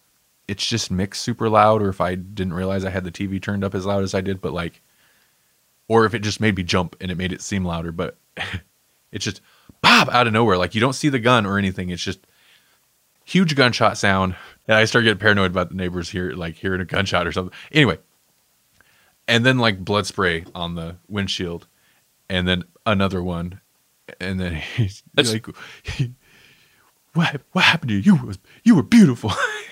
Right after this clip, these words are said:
Speaker 2: Yeah, that, I was like,
Speaker 1: <laughs> That's a
Speaker 2: "What?"
Speaker 1: good line. I like it.
Speaker 2: Yeah, they said that Tarantino was catching flack for how violent and bloody and gory his movies were. So both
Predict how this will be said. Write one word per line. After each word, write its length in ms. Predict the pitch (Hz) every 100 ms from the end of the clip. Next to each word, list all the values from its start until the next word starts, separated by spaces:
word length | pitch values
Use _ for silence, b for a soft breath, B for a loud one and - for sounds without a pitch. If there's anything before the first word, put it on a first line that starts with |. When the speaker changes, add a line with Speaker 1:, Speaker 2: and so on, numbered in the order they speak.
| 190
Speaker 2:
Yeah, 340 | 175 175 135
that, 200 | 123 160
I 300 | 240 302 185
was 120 | 202 160
like, 80 | 311
Speaker 1:
<laughs> 180 | -
That's 140 | - 156
a 0 |
Speaker 2:
"What?" 260 | 196 208
Speaker 1:
good 160 | 160 131
line. 220 | 110 104
I 60 | 95
like 220 | 104 104
it. 160 | 90 - -
Speaker 2:
Yeah, 280 | 170 185 143 -
they 140 | 120
said 240 | 143 165 147
that 140 | 131
Tarantino 440 | 117 131 123 127 123
was 120 | 110
catching 400 | - 151 - 117
flack 280 | - 110 113
for 140 | 110
how 220 | 107 107
violent 420 | 98 101 101 104 90
and 100 | 101
bloody 300 | 104 101 101
and 140 | 101
gory 280 | 98 98 110
his 160 | 110
movies 360 | 113 117 120 123
were. 240 | 127 127
So 260 | 135 - 107
both 640 | 101 120 113 120 - -